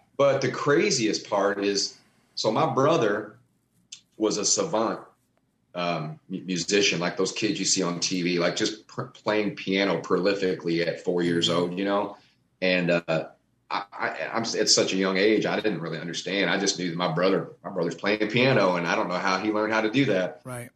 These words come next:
Speaker 1: And about sixth grade, man, is when, um, uh, I really started to understand that my brother had this God-given gift.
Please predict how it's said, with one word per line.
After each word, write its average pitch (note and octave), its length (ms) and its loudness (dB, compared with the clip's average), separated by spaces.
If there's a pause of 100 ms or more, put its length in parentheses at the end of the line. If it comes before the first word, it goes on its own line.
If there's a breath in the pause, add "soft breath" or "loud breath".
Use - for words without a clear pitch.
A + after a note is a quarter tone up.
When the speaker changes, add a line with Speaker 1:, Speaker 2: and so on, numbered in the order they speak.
(140)
Speaker 1:
And G2+ 120 0
about A2+ 240 4
sixth - 360 0
grade, A2+ 300 6
man, F#2 280 2
is F#2 160 -2
when, F#2+ 180 -2
um, F2 280 -4 (400)
uh, E2 260 -2
I F2 60 0
really F#2+ 360 2
started F#2 320 2
to - 100 0
understand F#2 540 -2
that E2+ 60 -4
my E2 140 -4
brother F2 280 0
had E2+ 160 0
this E2+ 160 -4
God-given E2+ 540 -2
gift. F2 360 0